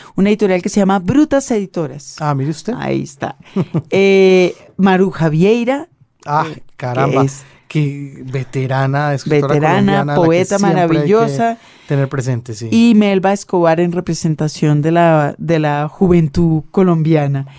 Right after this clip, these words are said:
Speaker 1: Y lo mejor de todo, las ilustraciones de Power Paola.
Speaker 2: Sí, una belleza,
Speaker 1: Las
Speaker 2: realmente.
Speaker 1: ilustraciones que ella no solo ilustró a cada una de las escritoras que participa, sino que, bueno, hace las ilustraciones de todo el
Speaker 2: O el diseño de la
Speaker 1: de,
Speaker 2: página,
Speaker 1: de
Speaker 2: sí.
Speaker 1: todo el libro. El diseño es de la silueta,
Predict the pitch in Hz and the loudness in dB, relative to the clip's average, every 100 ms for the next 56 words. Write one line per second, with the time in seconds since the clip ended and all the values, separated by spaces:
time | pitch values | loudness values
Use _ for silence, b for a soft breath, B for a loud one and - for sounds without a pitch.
0 | B B - - 339 294 285 480 - 208 | B B -4 4 6 8 6 4 -2 -2
1 | 175 170 151 160 175 175 247 285 - - | 0 0 -2 -2 -2 0 2 0 -2 -2
2 | 220 - 160 143 - 123 - - 139 - | -2 -2 -6 -8 -8 -12 -10 -10 -8 -10
3 | - - - 147 156 196 151 135 _ - | -8 -10 -8 -6 -2 -2 -2 -8 _ -8
4 | 123 113 135 135 113 110 113 180 175 120 | -6 -2 0 0 0 -4 0 2 2 0
5 | 117 165 - 165 147 180 220 - 202 170 | -2 -4 -4 -6 -2 -2 -2 -4 0 0
6 | - 185 180 - 214 233 254 208 - - | 0 2 2 0 0 2 2 0 -2 -2
7 | 170 170 190 - 208 202 202 196 202 202 | 0 0 -2 0 0 2 0 -2 -2 -6
8 | 190 - 165 151 165 170 - 185 165 - | -10 -12 -8 -4 -2 -4 -8 -8 -8 -8
9 | 139 208 240 240 185 156 143 156 143 143 | -10 -10 -10 -8 -6 -8 -6 -6 -6 -6
10 | 135 143 - 160 147 170 180 - 151 - | -6 -8 -8 -8 -4 -4 -4 -6 -14 -10
11 | 147 143 147 151 160 165 - 151 147 165 | -8 -4 -4 -4 -4 -4 -2 -2 0 0
12 | 165 139 139 185 175 165 143 127 175 120 | 0 0 0 2 4 4 4 2 0 0
13 | 117 170 156 156 165 165 147 147 - 170 | -2 0 0 0 0 -2 -2 -4 -2 -2
14 | 170 202 214 247 247 233 - 160 147 151 | 0 2 2 0 -2 -2 -4 -4 -4 -6
15 | 240 | -2